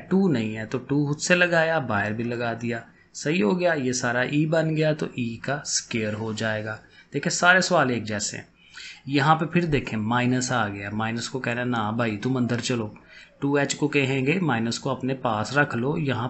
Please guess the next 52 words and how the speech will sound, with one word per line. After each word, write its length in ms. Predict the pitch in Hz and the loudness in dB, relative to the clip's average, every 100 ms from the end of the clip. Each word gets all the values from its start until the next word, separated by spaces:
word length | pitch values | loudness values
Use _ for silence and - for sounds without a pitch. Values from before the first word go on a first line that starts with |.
| - | -2
प्लस 240 | 127 123 135 | -2 0 0
होना 180 | 113 98 | -2 -4
चाहिए, 380 | 95 95 101 - _ - - - - | -8 -10 -12 -16 _ -20 -20 -14 -4
तो 80 | 135 | 0
माइनस 560 | 120 131 151 190 185 170 | 4 4 6 6 4 2
टू 180 | 160 | 2
एच 240 | 127 110 104 | 0 0 -6
है, 120 | 90 - | -8 -12
तो 100 | - | -6
इसका 320 | 131 131 - 139 | -4 -2 -2 -2
उल्टा 220 | 139 139 | 0 0
होगा 260 | 135 139 151 | 0 2 2
माइनस 460 | 127 120 139 147 123 | 2 0 0 0 0
वन 320 | 110 147 190 | 2 4 4
ओवर 200 | 196 180 | 4 2
टू 240 | - 139 107 | 2 2 2
एच। 260 | 98 - - _ - - | -2 -10 -14 _ -16 -12
तो 60 | 123 | -4
देखें 280 | 131 131 165 | -2 0 0
ओरिजिनली 500 | 151 156 175 180 180 | 2 4 4 4 2
क्या 260 | 165 151 147 | 4 4 4
था 140 | 156 | 2
हमारे 260 | 147 160 131 | 2 2 0
पास, 340 | 107 98 - - | -2 -6 -4 0
एच 200 | 139 139 | 0 0
था, 300 | - 110 92 - _ _ _ - | -4 -6 -6 -14 _ _ _ -8
ठीक 180 | 127 151 | -4 -2
है 60 | |
ना, 120 | 160 | -2
तो 120 | 139 131 | -2 -4
टू 260 | - 156 | 0 0
खुद 140 | 151 156 | 0 -2
से 160 | - | 0
लगाया 360 | 175 165 156 156 | 0 2 4 2
तो 120 | 151 | 0
उसका 220 | 127 - 110 | -4 -4 -6
देखें 340 | 107 - 110 | -6 -6 -6
बाहर 220 | 104 107 | -6 -8
भी 120 | 110 113 | -8 -10
लगाया, 360 | 110 107 104 - - - - 113 | -8 -8 -10 -16 -20 -20 -8 -2
माइनस 400 | 117 131 151 - | 2 4 2 2
खुद 100 | 170 | 0
से 140 | 180 | 2
लगाया 380 | 175 165 160 160 | 4 6 6 6
तो 140 | 156 | 2
उसका 200 | 131 - | -2 -4
भी 100 | 107 107 | -8 -6
बाहर 240 | 110 117 | -6 -6
लगाया, 380 | 117 117 110 113 _ - - - - | -6 -8 -10 -14 _ -20 -20 -18 -10
तो 80 | 120 | -2
ये 220 | 123 151 | 2 2
सारा 300 | 160 151 | 4 6